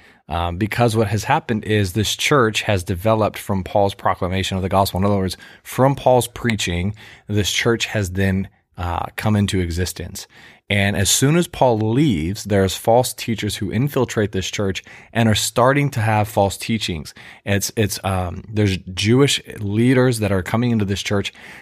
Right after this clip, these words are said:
that are, in essence, just trying to prove to the Ju-, uh, the, the Jewish leadership, the religious leaders, that they can convert Gentiles. Uh, and so, "Hey, check me out. Look how many people I can get over to, to, to come on, uh, on my side of the, the belief spectrum,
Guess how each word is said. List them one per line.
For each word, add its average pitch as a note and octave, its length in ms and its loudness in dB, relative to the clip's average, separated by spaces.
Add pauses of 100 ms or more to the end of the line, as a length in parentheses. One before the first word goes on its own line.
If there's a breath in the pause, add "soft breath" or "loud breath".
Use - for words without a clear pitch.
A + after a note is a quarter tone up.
(140)
that G#2+ 140 2
are, G2+ 80 4
in G#2+ 240 0
essence, C3+ 280 2
just - 200 0
trying A#2 140 2
to G2 60 2
prove G2+ 420 2
to G2+ 120 -2
the F#2 80 2
Ju-, F2+ 220 -2
uh, F2+ 240 -2
the, F#2 480 -6
the F#2+ 100 -4
Jewish F2+ 400 -2
leadership, G2 440 0
the E2+ 80 -4
religious F#2 300 0
leaders, F#2 320 0 (360 loud breath)
that G2 160 0
they A2 120 4
can G#2+ 200 -2
convert F#2+ 340 2
Gentiles. - 640 0 (420 soft breath)
Uh, F2 280 -2
and G2+ 100 -4
so, G#2 120 0
"Hey, A#2 140 4
check A2+ 220 0
me A2+ 120 0
out. G#2+ 120 2
Look G#2 100 -2
how G#2 80 0
many G#2 140 2
people G#2 260 -2
I G2 40 2
can F#2+ 100 0
get G2 100 2
over F#2+ 200 2
to, F#2 120 0
to, F2 340 -4
to - 140 -8
come G2+ 160 0
on, F#2+ 240 2
uh, E2+ 220 -6
on D2+ 80 -4
my G2+ 180 4
side G2+ 300 2
of F#2+ 60 0
the, F2+ 180 0
the F2 180 -2
belief F#2 340 0
spectrum, F#2+ 540 -2